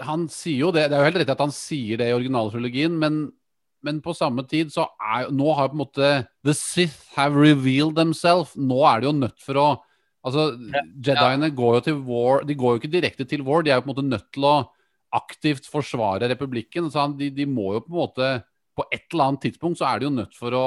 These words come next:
Speaker 1: å ta kampen ut.
Speaker 2: Kick-ass, ja. Mm.
Speaker 1: Ja, så jeg, jeg tenkte at det ikke for så vidt er selvmotsigende, men hvis det ikke var noen, Jediene vil ikke oppsøke en planet, planet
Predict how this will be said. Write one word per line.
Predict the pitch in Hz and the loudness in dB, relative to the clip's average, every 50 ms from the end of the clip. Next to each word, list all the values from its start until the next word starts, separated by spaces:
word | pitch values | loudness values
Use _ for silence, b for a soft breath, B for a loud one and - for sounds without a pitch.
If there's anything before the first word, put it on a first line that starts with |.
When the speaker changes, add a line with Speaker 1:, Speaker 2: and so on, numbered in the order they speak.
| 131 - | -2 -2
Speaker 1:
å | - 127 131 131 127 127 127 127 123 123 123 123 123 123 120 120 - - | -4 -4 -4 -2 -2 -2 -2 -2 -2 -4 -4 -4 -4 -6 -6 -8 -10 -12
ta | - - 107 110 110 | -10 -4 -2 -2 -2
kampen | - - 117 98 87 85 - _ 120 123 123 120 113 107 - _ - | -2 -2 -4 -4 -4 -6 -10 _ -8 -6 -6 -6 -8 -10 -12 _ -8
ut. | 151 143 175 190 - _ _ - | -6 -4 -6 -6 -8 _ _ -20
Speaker 2:
Kick-ass, | - - - - 135 135 160 - - - - | -20 -20 -10 -6 -4 -4 -4 -6 -10 -10 -6
ja. | 120 117 120 127 - - - | -4 -4 -4 -6 -10 -14 -12
Mm. | 131 120 110 95 90 92 - _ _ _ _ - | -10 -8 -8 -8 -10 -12 -16 _ _ _ _ -8
Speaker 1:
Ja, | 120 127 135 147 156 151 | -4 0 2 2 2 2
så | - 175 | 2 0
jeg, | 160 156 147 131 143 170 180 160 | 0 0 2 4 4 4 4 4
jeg | 143 143 147 - | 2 2 2 0
tenkte | 180 160 120 - | -2 -2 -2 -4
at | 104 - 127 | -8 -6 -4
det | 120 117 123 | -2 -2 -2
ikke | 120 - - 131 123 120 120 117 | -4 -6 -6 -6 -6 -6 -6 -6
for | - 139 | -8 -12
så | 127 - - 95 87 92 | -12 -10 -8 -6 -6 -4
vidt | 113 110 | -6 -6
er | - - 92 107 113 | -6 -6 -6 -6 -4
selvmotsigende, | - 131 107 90 87 87 - 110 104 117 139 | -4 -6 -6 -6 -8 -10 -10 -8 -6 -4 -4
men | 151 151 147 131 - b b b b b | -2 -2 -2 -4 -6 b b b b b
hvis | 135 127 | -8 -6
det | 190 185 165 | -6 -8 -6
ikke | - - 147 | -6 -6 -4
var | 123 113 101 98 104 | -2 -2 -2 -2 -2
noen, | 117 131 143 139 127 120 - _ 107 120 135 123 113 - _ _ _ _ _ _ _ _ - | -2 -2 -2 -2 -4 -6 -12 _ -18 -16 -16 -16 -16 -18 _ _ _ _ _ _ _ _ -10
Jediene | 143 127 135 123 123 123 135 151 147 | -4 -2 0 2 2 2 2 2 0
vil | 131 117 - | -2 -4 -4
ikke | 156 175 170 - _ | -4 -4 -4 -6 _
oppsøke | - - - _ - - - - 135 127 - | -14 -14 -14 _ -18 -10 -4 -2 -2 -2 -2
en | 143 131 | -4 -4
planet, | - 147 143 143 151 160 - _ _ | -2 -2 -2 0 -2 -4 -6 _ _
planet | - 139 131 123 131 139 165 - - | -4 -2 0 2 2 2 2 0 -4